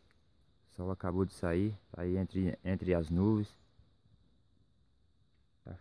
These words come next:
fazendo um calor danado aqui. Então hoje, dia nove aí de janeiro. Vamos ver se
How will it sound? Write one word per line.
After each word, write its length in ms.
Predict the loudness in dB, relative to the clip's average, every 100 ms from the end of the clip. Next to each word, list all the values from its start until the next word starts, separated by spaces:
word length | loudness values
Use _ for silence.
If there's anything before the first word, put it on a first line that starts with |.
| -6
fazendo 420 | -4 2 6 6
um 20 |
calor 520 | 4 6 6 8 8
danado 480 | 8 8 8 8 8
aqui. 320 | 6 2 0 0 -6 _ _ _ _ _ _ _ -20 _ -20 -20 -20 -20 -20 -20 -8
Então 320 | -2 2 4
hoje, 340 | 2 2 -6 -18 -20 -20 -20 -20 -12
dia 220 | -4 -2
nove 400 | 2 4 6 6
aí 240 | 6 4 0
de 120 | -4 -2
janeiro. 500 | 0 2 4 4 2 -10 -20 -20 -20 -20 -20 -20 -20 -20 -20 -20 -20 -20 -10
Vamos 160 | -4 0
ver 100 |
se 60 | 0